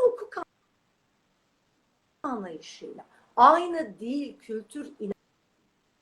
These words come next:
inanç sistemiyle ve etnolojik anlamda ırkî mensubiyetle şekillenen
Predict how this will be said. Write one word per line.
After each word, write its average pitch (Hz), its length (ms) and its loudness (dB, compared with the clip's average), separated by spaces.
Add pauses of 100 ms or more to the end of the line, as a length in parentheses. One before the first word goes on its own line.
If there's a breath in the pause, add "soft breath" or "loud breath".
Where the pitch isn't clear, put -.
(140)
inanç 247 260 -6
sistemiyle 214 1200 -2 (220 loud breath)
ve 196 140 -4 (1500)
etnolojik 269 320 2
anlamda 190 680 0
ırkî 254 480 -6
mensubiyetle 220 960 -2 (240 loud breath)
şekillenen 233 1040 0